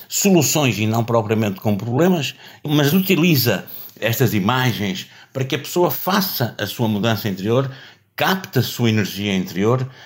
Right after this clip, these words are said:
de forma a ultrapassar as grandes dificuldades. É a mesma coisa que o pêndulo. Vocês veem um pêndulo e o pêndulo nunca está parado nem num lado nem no outro.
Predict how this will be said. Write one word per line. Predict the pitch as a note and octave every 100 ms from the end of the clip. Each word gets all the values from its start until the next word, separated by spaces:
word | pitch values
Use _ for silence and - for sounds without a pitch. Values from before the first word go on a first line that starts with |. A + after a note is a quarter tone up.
| -
de | G#2+ A2+
forma | - D3 D#3
a |
ultrapassar | C3+ D#3 E3 C3 A2 G2 G2 - -
as | G2+
grandes | F#2 A2+ C3 -
dificuldades. | C3 B2+ C3+ C3+ C3+ G2+ - - - _ - - - -
É | C3+
a | C#3
mesma | C#3 D3
coisa | C#3 D#3 C3
que | C3
o | C#3+
pêndulo. | - D#3 A2 F#2 F#2 D#2+
Vocês | G2+ A#2+ B2+
veem | A2+ C3+
um | C3
pêndulo | G#2+ C3 E3 E3 F#3 F#3 - - -
e | C#3
o |
pêndulo | C3 D3+ E3 D3+ D3 -
nunca | D3 D#3 G#3 A#3+ -
está | B2 - G#2+ A2
parado | A2+ A2+ G#2 A2 G#2+ G2+
nem | F#2 A#2 C3+
num | B2 A#2
lado | G2 G2 F#2+ G#2+ B2
nem | B2+ A2+
no | G2
outro. | C#3+ E3+ -